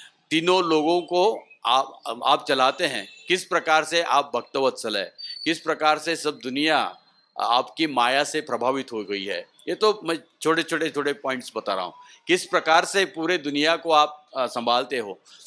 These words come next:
तो इस प्रकार से सब देवता प्रार्थना कर रहे हैं, जो कि अभी भी अपने माँ के गर्भ में है,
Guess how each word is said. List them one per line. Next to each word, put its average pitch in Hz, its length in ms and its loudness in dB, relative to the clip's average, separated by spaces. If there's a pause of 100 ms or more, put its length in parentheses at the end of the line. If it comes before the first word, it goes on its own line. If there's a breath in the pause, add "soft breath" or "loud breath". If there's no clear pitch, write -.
(140 loud breath)
तो 170 120 -2
इस 214 240 0
प्रकार 220 380 2
से 190 380 2
सब 208 480 0
देवता 160 440 4
प्रार्थना 202 460 4
कर 165 160 -2
रहे 151 160 2
हैं, 226 200 -6 (320)
जो 190 320 6
कि 233 120 -4
अभी 185 260 0
भी 254 380 2 (260)
अपने 175 300 0
माँ 180 220 6
के 214 140 4
गर्भ 185 300 6
में 220 140 4
है, 127 260 -2